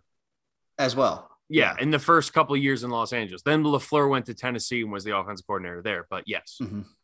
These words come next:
Speaker 1: And so he was, yeah, he was the quarterback's coach. And, and, and what I'm thinking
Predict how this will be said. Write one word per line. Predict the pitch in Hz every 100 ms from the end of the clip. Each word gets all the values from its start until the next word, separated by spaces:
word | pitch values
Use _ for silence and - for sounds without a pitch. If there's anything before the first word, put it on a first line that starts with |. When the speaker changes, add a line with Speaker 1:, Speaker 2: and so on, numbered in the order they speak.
| _ _
Speaker 1:
And | 135
so | -
he | 139 170
was, | 175
yeah, | 160
he | 135
was | 151 147
the |
quarterback's | 151 185 170 127 117
coach. | - 123 -
And, | 123 117
and, | 117 110
and | 120 107 107 - _ _ _ _ _ _
what | 131 139
I'm | 147 156 147 - _ _ _ -
thinking | - 156 131 104 117